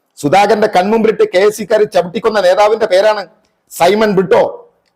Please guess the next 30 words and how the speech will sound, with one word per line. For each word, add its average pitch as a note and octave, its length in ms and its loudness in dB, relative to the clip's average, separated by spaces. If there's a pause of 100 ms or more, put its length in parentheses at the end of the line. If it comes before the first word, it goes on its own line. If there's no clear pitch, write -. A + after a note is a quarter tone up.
(140)
എസ് D#3 200 0
എഫ് G#3 120 0
ഐയുടെ A3 180 2
ഈ G#3 100 0
നേതാവ് G#3 500 2
ജീവിച്ചിരിക്കുന്ന G3+ 680 -6
രക്തസാക്ഷിയല്ലായിരുന്നു? F#3 880 -2 (280)
അങ്ങനെ G3+ 240 0
എത്ര F#3+ 260 2
പേരുണ്ട്? G#3 340 0 (520)
കള്ളക്കഥകൾ G#3 560 2
ഇന്നലെയും G#3 420 2
ഇന്നും G#3 200 -8
തുടങ്ങിയതാണോ G3+ 600 -2
എസ് - 120 -2
എഫ് G3+ 120 0
ഐക്കെതിരെ? G#3 340 0 (500)
നമുക്കറിയാലോ, A#3 480 2 (360)
പിന്നെ E3 220 2
വയനാട് G#3+ 440 2
വെറ്റിനറി A3 420 0
കോളേജിൽ G#3+ 380 0
ഉണ്ടായിട്ടുള്ള G3+ 400 -2
സംഭവം G3+ 320 -2 (300)
ദൗർഭാഗ്യകരമാണ്. F3+ 840 2 (120)
അവിടെ F3+ 140 0
ഒരു F3+ 80 0
കുട്ടി E3+ 240 -6
ആത്മഹത്യ F#3+ 380 0
ചെയ്തു. B2+ 160 0